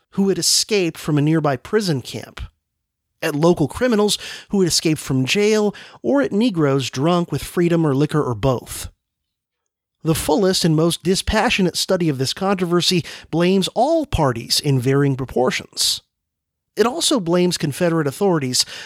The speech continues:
for the disorder which characterized the evacuation of Columbia, leaving thousands of cotton bales in the street, some of them burning, and huge quantities of liquor undestroyed. Black and white residents of Columbia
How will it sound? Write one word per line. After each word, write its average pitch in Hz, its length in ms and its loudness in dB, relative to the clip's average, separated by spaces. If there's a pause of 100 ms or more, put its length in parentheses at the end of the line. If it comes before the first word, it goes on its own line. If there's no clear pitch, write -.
(120)
for 165 160 -2
the 156 80 0
disorder 175 520 2
which 147 220 0
characterized 135 760 0
the 139 80 -2
evacuation 131 640 -2
of 123 120 -6
Columbia, 156 600 -4 (360)
leaving 202 420 2
thousands 208 640 0
of 165 120 -4
cotton 170 320 0
bales 135 280 2
in 127 120 -2
the 123 60 -4
street, 202 400 -2
some 170 220 0
of 165 120 0
them 135 160 2
burning, 123 440 -2 (360)
and 135 240 0
huge 214 440 -2
quantities 156 480 0
of 123 120 -2
liquor 151 380 0
undestroyed. 123 680 -2 (840)
Black 165 340 0
and 147 120 0
white 156 220 0
residents 147 480 0
of 123 120 -12
Columbia 156 420 0